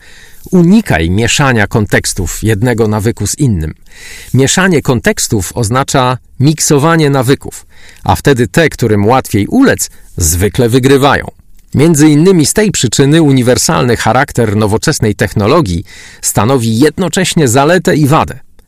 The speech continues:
Smartfon może służyć do wielu różnych zadań, co czyni go wszechstronnym urządzeniem, ale jeśli za pomocą telefonu możesz zrobić niemal wszystko,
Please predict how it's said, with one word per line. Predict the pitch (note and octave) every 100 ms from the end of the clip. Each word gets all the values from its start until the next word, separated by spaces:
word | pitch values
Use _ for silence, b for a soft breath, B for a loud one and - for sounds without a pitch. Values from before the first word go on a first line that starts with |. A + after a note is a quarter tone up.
| _
Smartfon | - - G2+ A#2 - D3 E3+
może | E3+ A#2+ B2+
służyć | - C#3 D3+ B2
do | C3
wielu | B2+ B2+ B2+
różnych | B2+ B2 A2+
zadań, | F3+ E3+ - - B B B
co | - B2+
czyni | - C3 A#2+
go | B2 A#2+ A#2 -
wszechstronnym | - G2 - - G#3 E3 A2+ G2+
urządzeniem, | G2+ G2+ F#2 E2+ D#2 - B B -
ale | C3+ F3
jeśli | D3+ D3+ C#3
za | B2 B2
pomocą | C3 C#3+ C#3+ A#2+
telefonu | B2 A#2 D#3 E3 B2+
możesz | G#2 G2+ F2+
zrobić | A#2 C3+ A2+ C3
niemal | B2 F#2 F2
wszystko, | - B3+ - - -